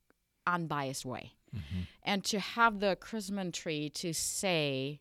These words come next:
Speaker 1: and to say out in a quiet way, "This is only one way how Christ shows up in your life.
Speaker 2: Mm-hmm.
Speaker 1: But there are all these other ways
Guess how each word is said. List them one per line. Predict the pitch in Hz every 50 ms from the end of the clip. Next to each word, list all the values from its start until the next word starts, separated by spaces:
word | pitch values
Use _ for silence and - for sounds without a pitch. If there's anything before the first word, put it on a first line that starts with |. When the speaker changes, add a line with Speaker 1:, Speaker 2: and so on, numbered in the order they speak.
| _ _ _ _
Speaker 1:
and | - 160 156 151 -
to | - - 151
say | - - - - - - - 220 208 214 208
out | 185 175 165 139 113
in | - 165 175
a | 165 151 - _
quiet | - - - - 240 240 240 214 185 180 - 170
way, | 165 156 139 123 113 90 - 151 - _ _ _ _ - - _ _ _
"This | 214 214 - 240
is | 214 - - -
only | 180 180 175 175 170 160
one | 156 151 151 160 175 180 180 196 190 180
way | 170 165 156 151
how | 156 151 156 147
Christ | - - 156 135 139 -
shows | - - 143 135 135 131 -
up | 120 - -
in | 123 120
your | 120 107 95
life. | 95 - - - 120 - - - - _ -
Speaker 2:
Mm-hmm. | 85 71 - - 90 87 80
Speaker 1:
But | - 185 165
there | 202 190 180
are | - - _ _
all | 202 214 220 240 262 269
these | 247 269 262 240 - - -
other | 202 220 220 214
ways | 180 143 135 127 113 104 71 71 - - - - -